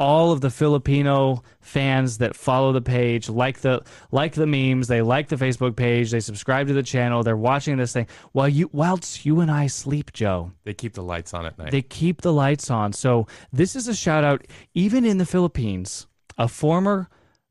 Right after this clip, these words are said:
Speaker 1: part of the former Spanish realm. You in the Philippines, and I am jealous of you. I am jealous of you. You have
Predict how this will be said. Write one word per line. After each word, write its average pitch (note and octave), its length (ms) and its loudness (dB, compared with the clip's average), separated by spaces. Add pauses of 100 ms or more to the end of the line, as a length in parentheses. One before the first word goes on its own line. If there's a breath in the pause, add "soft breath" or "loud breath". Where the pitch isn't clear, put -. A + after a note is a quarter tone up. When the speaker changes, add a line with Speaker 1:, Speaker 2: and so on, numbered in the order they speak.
(100)
Speaker 1:
part D#3+ 180 2
of D#3+ 60 -2
the C3+ 80 0
former E3 340 0
Spanish C#3 400 -2
realm. G2+ 580 -2 (440)
You B2 680 2 (180)
in C#3 100 2
the C#3+ 80 2
Philippines, G#2+ 520 0
and A2 80 0
I D3 120 0
am A#3 100 -2
jealous G#3+ 300 0
of C3+ 100 0
you. G2+ 200 2 (380 soft breath)
I C3+ 120 0
am A#3 180 2
jealous G3 340 0
of B2 120 -2
you. F#2+ 220 -2
You A2 520 2 (360 loud breath)
have A#2+ 600 -2